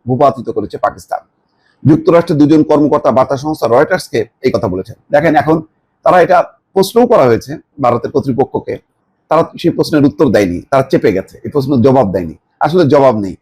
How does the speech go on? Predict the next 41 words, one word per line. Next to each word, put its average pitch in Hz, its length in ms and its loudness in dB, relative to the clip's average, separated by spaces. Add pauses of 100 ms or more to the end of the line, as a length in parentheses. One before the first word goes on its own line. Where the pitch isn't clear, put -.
(340)
যদি 156 220 4
মিথ্যাই 202 440 4
হতো, 143 320 0 (460)
তাহলে 175 200 4
তো 196 120 -2
তারা 175 300 2
সাথে 202 360 -2
সাথে 233 140 -2
প্রতিবাদ 160 340 2
করে 147 120 2
বলতো 135 240 0
যে, 151 80 2
"না, 220 120 4
প্রশ্নই 247 360 0
ওঠে 120 160 0
না, 107 80 0
আমাদের 143 240 2
কোনো 170 260 0
যুদ্ধ 135 140 2
বিমান 120 260 0
যায়নি।" 101 260 0
কিন্তু - 260 -4 (260)
এত 151 280 2
বড় 170 400 4 (300)
সত্য, 202 340 -2
যেটা 139 260 0 (400)
অনেকের 165 340 2
কাছে 165 220 -2
তার, 143 180 2
আহ, 120 480 2
মানে, 113 280 -6
প্রমাণ 180 340 2
আছে, 120 320 -4
এটা 160 400 2 (200)
তারা 147 160 -8
কিভাবে, 143 400 0
আহ, 107 380 -6
মানে, 110 380 -14
চাপা 127 200 -2
রাখে 131 200 -4
বা, 107 260 0